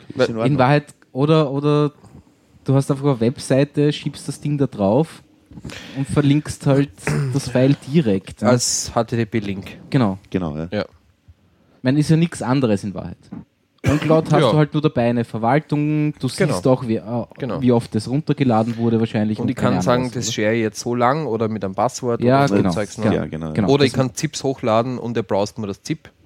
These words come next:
Speaker 1: Oder du kannst den ganzen Ordner als zip runterladen. Du kannst immer den ganzen
Speaker 2: Genau,
Speaker 1: Share
Speaker 2: ja.
Speaker 1: runterladen
Speaker 2: Genau.
Speaker 1: als zip.
Speaker 2: Genau.
Speaker 1: Ja.
Speaker 3: Ja.
Speaker 1: Das Runterladen funktioniert super. Das
Speaker 2: Ja.
Speaker 1: Raufladen ist ein bisschen mühsam.
Speaker 2: Ja.
Speaker 1: Ähm, wobei es bei der Uncloud auch die Möglichkeit gibt, dass du einfach sagst, oh,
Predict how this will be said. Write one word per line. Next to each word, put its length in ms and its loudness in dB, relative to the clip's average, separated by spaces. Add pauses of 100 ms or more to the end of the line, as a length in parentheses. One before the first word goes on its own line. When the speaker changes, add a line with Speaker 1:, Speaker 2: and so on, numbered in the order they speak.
(340)
Speaker 1:
Oder 200 2
du 60 2
kannst 240 -2
den 60 2
ganzen 260 -2
Ordner 300 2
als 180 -4
zip 240 -6
runterladen. 460 -4
Du 60 -10
kannst 200 -6
immer 160 -2
den 100 -2
ganzen 140 2
Speaker 2:
Genau, 120 2
Speaker 1:
Share 180 0
Speaker 2:
ja. 60 4
Speaker 1:
runterladen 440 -4
Speaker 2:
Genau. 120 2
Speaker 1:
als 160 -6
zip. 160 -6 (240)
Speaker 2:
Genau. 220 -6 (280)
Speaker 1:
Ja. 80 -6
Speaker 3:
Ja. 80 -4 (240)
Speaker 1:
Das 180 2
Runterladen 440 4
funktioniert 440 -4
super. 360 -4
Das 160 -14
Speaker 2:
Ja. 80 4
Speaker 1:
Raufladen 320 2
ist 100 -8
ein 80 -8
bisschen 320 -4 (140)
mühsam. 380 -8 (200)
Speaker 2:
Ja. 80 -2 (720)
Speaker 1:
Ähm, 420 2
wobei 320 2
es 260 -4
bei 320 4
der 160 2
Uncloud 580 -2
auch 160 -4
die 120 -12
Möglichkeit 520 -2
gibt, 180 -10
dass 120 -4
du 120 0
einfach 240 -4
sagst, 320 -6
oh, 440 2